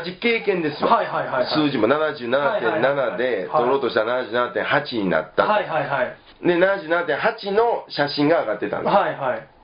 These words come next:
Speaker 1: あ、これかと思って。
Speaker 2: うんうんうん。
Speaker 1: で、それを、今、全日空寄せで、
Speaker 2: はいはい。あ、飛行機でね。
Speaker 1: 飛行機で、
Speaker 2: はいはい。
Speaker 1: アナの飛行機で、
Speaker 2: はいはい。
Speaker 1: 僕、その枕言うてて、
Speaker 2: うん。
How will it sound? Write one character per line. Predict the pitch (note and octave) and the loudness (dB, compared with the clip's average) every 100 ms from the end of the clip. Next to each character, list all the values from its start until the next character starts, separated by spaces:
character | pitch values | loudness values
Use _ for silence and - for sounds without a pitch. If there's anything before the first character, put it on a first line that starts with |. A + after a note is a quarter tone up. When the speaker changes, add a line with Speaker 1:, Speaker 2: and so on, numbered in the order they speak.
| - _ - _ - | -20 _ -20 _ 0
Speaker 1:
あ、 | - | 0
こ | - F#3+ | 2 2
れ | C4 D#4+ | 2 0
か | C4+ - | -4 -4
と | - | -2
思 | G#3+ | 0
っ | F#3+ E3 | 2 2
て。 | D#3 | 2
Speaker 2:
う | F3+ | 0
ん | B2 | -4
う | |
ん | A#2 A2 - - - _ _ _ _ _ _ - - _ - | -8 -12 -20 -20 -20 _ _ _ _ _ _ -20 -20 _ -2
う | |
ん。 | |
Speaker 1:
で、 | A3+ A3+ - - _ _ - - _ _ _ _ _ _ _ _ - - | 2 2 -2 -10 _ _ -20 -20 _ _ _ _ _ _ _ _ -20 -2
そ | G3+ | 2
れ | G3 G3+ | 4 4
を、 | G3 G#2 - _ _ - - - | 2 0 -6 _ _ -20 -10 0
今、 | C#3+ E3+ - | 2 2 0
全 | D#3+ F3 | 0 2
日 | F#3 F#3 - | 2 0 -2
空 | C4 C#4+ | 0 2
寄 | A#3 - | 2 0
せ | F#2+ | -2
で、 | E2 G#2+ E2+ | 0 0 0
Speaker 2:
は | G3 F#3+ | 0 -2
い | |
は | - A#2+ | -2 -8
い。 | A#2 - | -10 -2
あ、 | A#3 | 0
飛 | - | 2
行 | - E4+ | 0 0
機 | C#4 | 0
で | D#3+ | -2
ね。 | C#3 | 2
Speaker 1:
飛 | G3 | 2
行 | A#3+ | 2
機 | C#3 | 2
で、 | E3+ | 2
Speaker 2:
は | G3+ | 2
い | |
は | A#3 | 2
い。 | |
Speaker 1:
ア | G3+ | 0
ナ | |
の | B2+ | -2
飛 | B2+ | 0
行 | G#3 F3+ | 2 2
機 | - G2+ | -2 0
で、 | D3 C3 | 2 2
Speaker 2:
は | G3 | 0
い | F#3+ | 0
は | D#3 D3 | 0 -2
い。 | A#2 - | -4 2
Speaker 1:
僕、 | C#3+ D3 D3 | 2 4 2
そ | F#3+ | 2
の | F#3+ | 4
枕 | A3 A#3+ D#3+ A2 | 2 2 0 0
言 | D#3 F3 | 0 0
う | |
て | D#3+ D#3 | 0 0
て、 | G3 G#3 | 2 2
Speaker 2:
う | F#3 | 2
ん。 | E3+ C#3+ | -2 -4